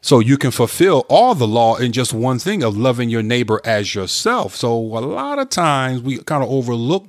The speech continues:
that law for s-, several different reasons, obviously, but a lot of times we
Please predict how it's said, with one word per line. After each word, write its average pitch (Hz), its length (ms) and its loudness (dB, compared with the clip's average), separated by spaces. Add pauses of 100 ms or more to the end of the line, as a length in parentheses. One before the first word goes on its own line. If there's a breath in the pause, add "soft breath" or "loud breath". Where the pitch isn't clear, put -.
(120)
that 98 200 -2
law 92 440 -6 (400)
for 143 120 2
s-, - 220 0 (200)
several 135 460 2
different 95 360 0
reasons, 113 340 2
obviously, 90 500 -2
but 95 180 0
a - 20 0
lot 131 220 2
of 151 40 -6
times 110 460 -4
we 123 400 -2